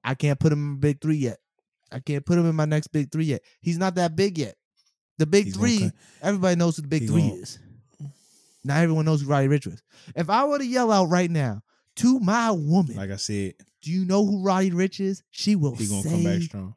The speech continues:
Speaker 1: no. But if I were to say to her, if I were to, if I, if I were to say,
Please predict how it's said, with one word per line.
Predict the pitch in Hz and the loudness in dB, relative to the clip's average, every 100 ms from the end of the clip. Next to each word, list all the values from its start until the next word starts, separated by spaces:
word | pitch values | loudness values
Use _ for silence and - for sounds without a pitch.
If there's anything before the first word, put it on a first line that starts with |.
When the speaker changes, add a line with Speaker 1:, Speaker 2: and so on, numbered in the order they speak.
| - | -18
Speaker 1:
no. | 117 117 131 117 104 _ _ - | -14 -6 -6 -6 -10 _ _ 2
But | |
if | 160 | 4
I | 180 240 | 6 6
were | 233 | 4
to | 226 | 2
say | 226 214 | 0 2
to | 202 | 2
her, | 175 - _ _ | 0 -2 _ _
if | 143 170 | -2 2
I | 220 | 2
were | 220 | 2
to, | 208 - _ _ _ _ _ _ _ - | 0 -6 _ _ _ _ _ _ _ -2
if | 170 | 2
I, | 196 - | 0 0
if | 165 | 0
I | 202 | 2
were | 233 | 2
to | 233 | 0
say, | - 226 202 | 0 0 0